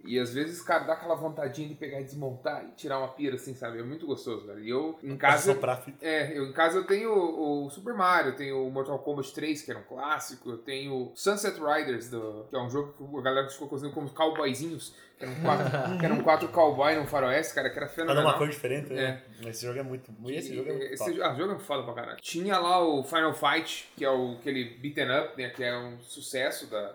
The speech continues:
Speaker 1: da Nintendo, assim. Tinha o, acho que tinha o um e o dois em casa. Mas o que eu gostava mesmo era o três, o três era o melhor pra mim.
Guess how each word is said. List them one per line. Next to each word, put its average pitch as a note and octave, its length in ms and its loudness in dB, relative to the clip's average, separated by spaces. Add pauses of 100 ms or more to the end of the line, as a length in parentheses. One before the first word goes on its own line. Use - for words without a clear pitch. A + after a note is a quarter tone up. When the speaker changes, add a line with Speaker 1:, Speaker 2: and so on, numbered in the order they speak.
(120)
Speaker 1:
da A#2+ 80 -10
Nintendo, B2 440 -8
assim. C3 240 -12 (480)
Tinha C3 240 -6
o, A#2+ 260 -6
acho - 140 -12
que - 60 -20
tinha E3+ 140 -4
o E3 40 -4
um G3+ 160 -2
e F3+ 40 0
o - 40 0
dois C3+ 260 4
em A#2 100 -6
casa. G#2+ 360 -4
Mas C3+ 180 -6
o - 60 -12
que D3 40 -4
eu D3 80 6
gostava C#3+ 320 2
mesmo C3+ 200 -2
era B2 80 0
o A#2 60 -4
três, B2+ 300 0
o A#2+ 60 -12
três B2 240 -4
era A#2 80 -6
o A2 40 -10
melhor G#2+ 300 -4
pra A#2 100 -14
mim. A#2+ 140 -12